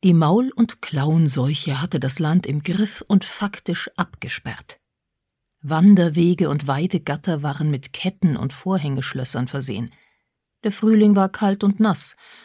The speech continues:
und die ersten Narzissen duckten ihre gelben Köpfe im prasselnden Regen.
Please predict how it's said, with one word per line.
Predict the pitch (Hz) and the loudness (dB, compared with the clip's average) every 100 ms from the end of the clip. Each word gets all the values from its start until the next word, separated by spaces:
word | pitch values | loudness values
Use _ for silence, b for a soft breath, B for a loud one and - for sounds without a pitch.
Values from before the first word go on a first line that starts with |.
| B | B
und | 202 | -2
die | 208 | -2
ersten | 196 214 - | -4 -4 0
Narzissen | 160 156 - 202 196 185 165 - | 0 -2 -4 -6 -2 0 0 -2
duckten | 208 - - 170 | -6 -8 -4 -2
ihre | 147 139 131 | -2 -4 -4
gelben | 131 147 143 143 | -4 -2 -6 -8
Köpfe | - 123 - - 131 | -12 -12 -12 -10 -8
im | - 170 180 | -4 -4 -4
prasselnden | - 135 - 151 131 165 | -8 -8 -6 -6 -4 -2
Regen. | 175 147 - 127 | -2 -2 -8 -12